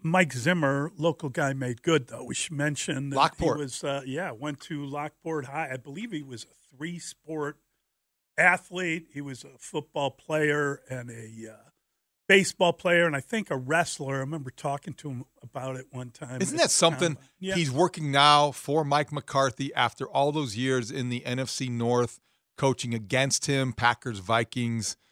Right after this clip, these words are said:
Speaker 2: These are the kinds of things that, um, you know, he never gets out of your blood. Mike Zimmer returns to Dallas.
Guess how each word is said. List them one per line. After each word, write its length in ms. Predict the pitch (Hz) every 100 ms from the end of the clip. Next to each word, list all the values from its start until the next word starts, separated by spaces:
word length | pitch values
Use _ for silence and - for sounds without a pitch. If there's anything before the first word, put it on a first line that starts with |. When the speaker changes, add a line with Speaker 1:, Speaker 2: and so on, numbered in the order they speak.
| _ _ _ -
Speaker 2:
These 240 | 123 131
are 40 | 120
the 80 | 120
kinds 320 | 131 123 110
of 80 | -
things 380 | 123 123 107 95
that, 340 | 110 107 104 _ _ 117
um, 480 | 110 104 101 98 - _
you 80 | 117
know, 140 | 113 101
he 200 | 120 117
never 320 | 123 127 131
gets 200 | 123 -
out 180 | 107 123
of 80 | 120
your 100 | 120
blood. 460 | 110 113 143 123 104 _ _ -
Mike 280 | 107 147 110
Zimmer 360 | 120 123 135
returns 760 | 113 110 - 117 120 156 139 - _ _ _ _ -
to 80 | 156
Dallas. 640 | 117 104 85 101 -